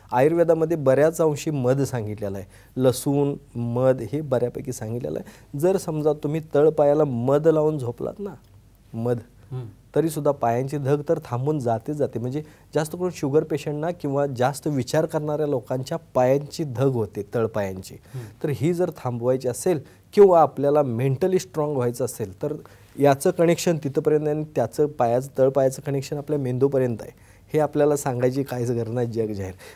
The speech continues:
Speaker 1: पण तिथं जर मध लावून तुम्ही झोपलात ना तर मेंटली तुम्ही खूप स्ट्रॉंग होता आणि आजारांपासून, कारण एक आत्मविश्वास असतो ना, ते वाढवण्याचं काम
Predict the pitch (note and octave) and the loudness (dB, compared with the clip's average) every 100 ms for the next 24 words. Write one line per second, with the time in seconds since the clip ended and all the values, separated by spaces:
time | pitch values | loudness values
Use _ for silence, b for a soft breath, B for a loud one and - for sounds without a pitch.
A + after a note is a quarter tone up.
0 | B E3 D#3+ C3+ - D#3+ D#3+ C3 A#2 B2+ | B 2 2 -4 -2 0 0 0 0 0
1 | D3 D3+ C#3+ C#3 C#3 C3+ A#2+ A2 G#2+ B2+ | 2 2 2 0 -2 -4 -4 -6 -4 -6
2 | D3+ C3 C3+ B2+ A#2+ A2+ A#2 D#3 D#3 E3 | -6 -8 -6 -6 -4 -4 -4 -2 -2 -2
3 | D3+ D3 - E3 D#3 - C3+ B2 A#2+ G#2+ | -2 -4 -2 -2 -2 -6 0 0 0 -4
4 | G2 - - B B B2 B2+ C#3+ C3+ - | -6 -14 -20 B B -4 0 0 0 -6
5 | - A#2 A2+ C3 C3 B2 A2 - G#2+ C#3+ | -12 -6 -2 0 -2 -2 -6 -6 -8 -4
6 | D#3+ E3 E3+ - B2+ C#3 E3+ E3+ D#3 E3+ | -2 -2 -4 -4 -2 -2 0 -2 -2 -2
7 | D#3+ D#3+ - F3+ C#3+ C#3+ C#3 A2+ A#2 C3 | -4 -6 -12 -6 -4 0 0 0 -2 -4
8 | C3+ C#3+ B2+ B2 B2+ | -6 -8 -8 -4 -4